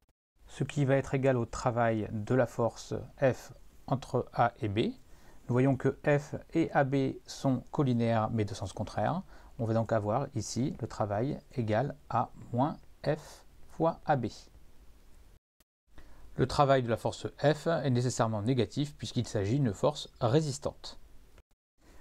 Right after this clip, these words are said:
Nous savons d'après la situation du problème que V A vaut zéro,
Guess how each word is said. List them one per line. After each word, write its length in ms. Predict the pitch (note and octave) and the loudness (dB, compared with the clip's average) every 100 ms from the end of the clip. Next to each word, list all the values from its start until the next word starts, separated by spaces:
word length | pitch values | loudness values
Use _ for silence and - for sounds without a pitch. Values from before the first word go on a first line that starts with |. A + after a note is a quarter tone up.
| - - - | -20 -12 -2
Nous 80 | C#3 | 2
savons 300 | D#3+ D3+ D#3 | 4 4 4
d'après 280 | C#3 - | 2 2
la 100 | C#3 | -2
situation 400 | B2 - C3 - | -2 0 0 2
du 100 | B2+ | -2
problème 480 | A2 A2+ A2+ G#2+ G2 - - | 0 2 2 2 -2 -6 -4
que 260 | B2+ G2+ - | -2 -2 -4
V 320 | A#2+ A2 A#2+ | -2 0 0
A 200 | - G#2+ | 2 0
vaut 180 | G2+ F#2+ | 0 -4
zéro, 400 | - F#2 G2+ F#3 | -6 -4 -2 -2